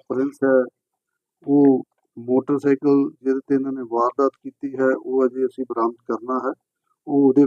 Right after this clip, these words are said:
ਕੋਲ ਹੀ ਹੈ। ਤੋ ਉਹ ਵੀ ਇਹ ਤੋਂ ਪਤਾ ਲੱਗ ਰਿਹਾ ਹੈ ਕਿ ਸ਼ਾਇਦ ਉਹ ਮੋਟਰਸਾਈਕਲ ਵੀ ਕਿਤੋਂ ਇਹਨਾਂ ਨੇ ਚੋਰੀ ਕੀਤਾ, ਉਹ ਅਸੀਂ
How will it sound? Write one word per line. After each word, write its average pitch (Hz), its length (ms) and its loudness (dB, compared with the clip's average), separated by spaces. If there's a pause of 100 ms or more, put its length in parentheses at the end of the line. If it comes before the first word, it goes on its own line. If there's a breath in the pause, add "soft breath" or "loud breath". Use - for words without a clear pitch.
ਕੋਲ 127 240 4
ਹੀ 117 200 -8
ਹੈ। - 160 -20 (680)
ਤੋ 127 100 2 (380)
ਉਹ 143 180 0
ਵੀ 165 80 2 (120)
ਇਹ 156 40 2 (140)
ਤੋਂ 151 140 -2
ਪਤਾ 139 220 -2
ਲੱਗ 131 260 -2
ਰਿਹਾ 131 100 0
ਹੈ 131 60 0
ਕਿ 156 200 -4
ਸ਼ਾਇਦ 135 360 0
ਉਹ 135 60 0
ਮੋਟਰਸਾਈਕਲ 131 760 -6
ਵੀ 175 260 4
ਕਿਤੋਂ - 720 -6
ਇਹਨਾਂ 123 220 -2
ਨੇ 127 200 -6 (1040)
ਚੋਰੀ 147 260 6
ਕੀਤਾ, 139 340 -2 (800)
ਉਹ 139 280 2
ਅਸੀਂ 127 240 0